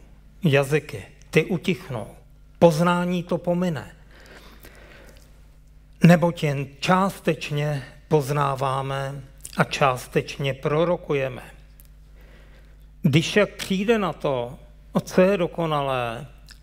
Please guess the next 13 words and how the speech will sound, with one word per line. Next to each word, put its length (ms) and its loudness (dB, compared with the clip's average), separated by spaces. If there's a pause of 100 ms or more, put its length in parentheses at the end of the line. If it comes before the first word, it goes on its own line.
(140)
pomine 440 8
to, 480 -4 (300)
co 160 4
je 160 6
částečné. 1000 -4 (1200)
Když 220 4
jsem 220 2
byl 180 2
dítě, 720 -2 (500)
mluvil 480 2
jsem 260 -4
jako 260 -4
dítě, 640 -2